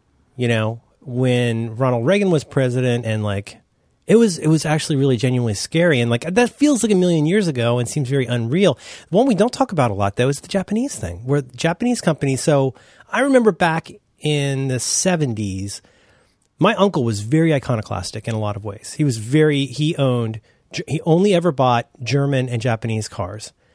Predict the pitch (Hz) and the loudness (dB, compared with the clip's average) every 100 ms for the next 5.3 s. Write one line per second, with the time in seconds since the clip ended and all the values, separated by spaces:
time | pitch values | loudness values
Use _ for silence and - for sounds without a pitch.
0 | _ _ _ - 139 131 202 202 - 185 | _ _ _ -4 0 2 4 2 2 -2
1 | 175 165 180 143 131 117 110 117 107 101 | 0 0 2 2 0 -2 -4 -2 -2 -4
2 | 98 - 104 - 175 151 185 170 160 - | -8 -8 -6 0 0 2 0 0 0 0
3 | 247 180 151 127 - 120 113 113 110 117 | 0 0 0 0 0 0 0 -4 -6 -8
4 | 123 139 123 120 113 110 - 165 165 135 | -4 -4 -2 -4 -6 -8 -4 -2 -2 -2
5 | 120 123 113 | -2 -2 -2